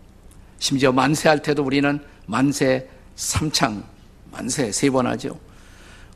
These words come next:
우리는 그걸 교회 속에 받아들이고, 심지어 "주여, 주여" 세 번, 주여 삼창.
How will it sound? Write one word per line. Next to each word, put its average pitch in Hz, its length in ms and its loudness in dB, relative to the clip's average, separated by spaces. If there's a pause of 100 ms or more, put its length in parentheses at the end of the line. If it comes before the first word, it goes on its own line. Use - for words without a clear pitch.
우리는 127 260 2
그걸 131 240 2
교회 143 240 8
속에 143 280 6
받아들이고, 123 600 2
심지어 135 460 2 (380)
"주여, 165 720 4
주여" 147 360 0
세 151 200 2
번, 110 200 -2
주여 117 280 0
삼창. 104 580 -6